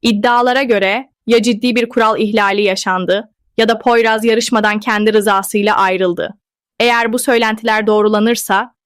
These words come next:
Survivor tarihine geçecek bir ayrılıkla karşı karşıyayız. Poyraz'ın bu şekilde adaya veda etmesi yarışmanın kaderini değiştirebilir.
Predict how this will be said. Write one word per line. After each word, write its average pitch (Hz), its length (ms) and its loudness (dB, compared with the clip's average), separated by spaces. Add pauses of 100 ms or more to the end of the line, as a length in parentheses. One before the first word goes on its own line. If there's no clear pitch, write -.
(100)
Survivor 233 600 2
tarihine 214 520 0
geçecek 208 440 -2
bir 214 200 0
ayrılıkla 208 460 0
karşı 185 320 -4
karşıyayız. 185 760 -4 (1300)
Poyraz'ın 269 680 0
bu 240 120 0
şekilde 247 380 0
adaya 226 320 0
veda 214 260 0
etmesi 202 720 -2
yarışmanın 240 600 2
kaderini 214 420 2
değiştirebilir. 190 840 -2